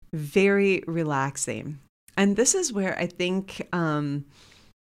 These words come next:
that question of what is restful, what is nourishing, um, my, my default storyline is that I need some solitude. I need some solo time.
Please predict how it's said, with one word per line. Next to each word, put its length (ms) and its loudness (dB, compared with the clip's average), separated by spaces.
that 240 2
question 580 -2
of 300 0
what 360 -2
is 460 2
restful, 760 -4
what 220 -4
is 440 -2
nourishing, 960 -2
um, 440 0
my, 640 2
my 340 0
default 840 -4
storyline 1160 0
is 180 -4
that 200 -2
I 80 -2
need 340 0
some 220 -2
solitude. 760 0
I 120 -6
need 340 -2
some 240 -4
solo 420 -2
time. 440 -10